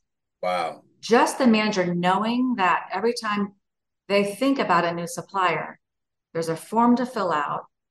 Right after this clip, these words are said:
Speaker 2: there's goals that we have to attain, and there's just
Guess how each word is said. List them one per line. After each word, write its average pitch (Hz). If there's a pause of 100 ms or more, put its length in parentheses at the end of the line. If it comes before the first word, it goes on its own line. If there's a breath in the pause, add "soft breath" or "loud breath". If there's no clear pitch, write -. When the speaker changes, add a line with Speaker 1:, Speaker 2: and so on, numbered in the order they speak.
(260)
Speaker 2:
there's 165
goals 220
that 233
we 196
have 185
to 170
attain, 165 (540)
and 196
there's 196
just 220